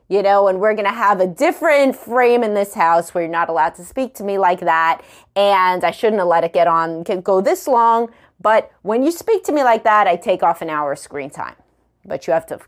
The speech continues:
of course, put your money where your mouth is. You gotta set up some screen time controls. I mean, this is, uh, probably for a different podcast, but a lot of times you just don't have the infrastructure, <laughs> you know? Like, it, it's truly, like, you don't have the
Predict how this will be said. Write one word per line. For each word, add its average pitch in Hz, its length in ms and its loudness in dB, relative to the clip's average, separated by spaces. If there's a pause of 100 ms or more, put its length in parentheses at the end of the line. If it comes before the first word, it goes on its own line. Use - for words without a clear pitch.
(580)
of 170 120 -14
course, 170 260 -2
put - 180 -12
your 165 80 -10
money 160 200 -8
where 147 160 -8
your 143 80 -10
mouth 196 280 -6
is. 175 140 -6
You 160 80 -10
gotta 160 200 -4
set - 200 -8
up - 120 -8
some - 180 -20
screen 196 340 -10
time 156 240 -8
controls. 160 420 -6 (320)
I 240 140 0
mean, 262 140 0
this 311 200 -2
is, 214 220 -4
uh, 156 240 2
probably 185 420 0
for 175 140 -4
a 156 60 -2
different 170 320 -8
podcast, 190 560 -4
but 156 80 -6
a 160 40 -4
lot 220 280 0
of 175 80 -6
times 175 480 -2 (320)
you 233 180 0
just 262 160 -2
don't 190 180 -4
have 175 200 -2
the 165 240 -8
infrastructure, 190 1040 -2
<laughs> 220 80 -8
you 226 320 2
know? 196 220 4 (340)
Like, 226 240 2
it, 233 160 2
it's 226 240 -4
truly, 330 360 2
like, - 200 0
you 247 40 -6
don't 254 140 2
have 247 140 0
the 220 120 -8